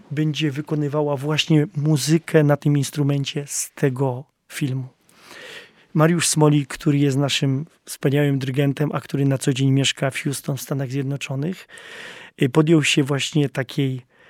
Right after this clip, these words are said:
y, misji, żeby na trasę koncertową zabrać zespół ze Stanów Zjednoczonych i żeby przyjechać i pokazać tą muzykę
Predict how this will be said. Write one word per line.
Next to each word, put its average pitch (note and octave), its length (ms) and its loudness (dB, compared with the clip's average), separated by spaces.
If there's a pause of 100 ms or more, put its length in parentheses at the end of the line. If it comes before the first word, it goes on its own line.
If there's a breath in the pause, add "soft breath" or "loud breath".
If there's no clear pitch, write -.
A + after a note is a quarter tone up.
(240 soft breath)
y, C3+ 340 2 (220)
misji, E3+ 460 6
żeby C3+ 340 4
na C3+ 260 4
trasę D3+ 320 0
koncertową C3+ 600 0
zabrać C#3 360 2
zespół C#3 360 -2
ze B2 120 -6
Stanów C#3 300 0
Zjednoczonych C#3 880 -4
i D#3+ 140 -2
żeby D3 240 0
przyjechać E3 580 0
i D#3 60 -4
pokazać D#3+ 720 0
tą D3+ 160 -2
muzykę C#3+ 640 -4